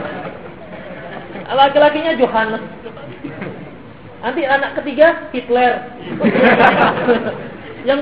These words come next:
penting berbau barat, kan begitu, nggak tahu dia Hitler pembunuh berdarah dingin. Yang penting ke barat-baratan. Ah, begitu.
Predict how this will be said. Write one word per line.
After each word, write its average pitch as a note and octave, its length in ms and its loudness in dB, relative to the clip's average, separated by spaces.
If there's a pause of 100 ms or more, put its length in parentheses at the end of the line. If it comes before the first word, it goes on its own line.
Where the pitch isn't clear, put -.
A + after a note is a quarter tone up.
penting D#4+ 320 -2
berbau B3 320 4
barat, B3 400 6
kan E4 160 4
begitu, D4 320 -2
nggak B3+ 320 0
tahu D4+ 160 6
dia A#3 80 4
Hitler A#3+ 320 0
pembunuh A3 380 -2 (420)
berdarah G3+ 320 2
dingin. G3+ 320 -4 (400)
Yang A3+ 160 -6
penting C#4 240 -6
ke C4 80 -2
barat-baratan. G#3+ 800 0 (320)
Ah, D#3 240 -6
begitu. - 460 -6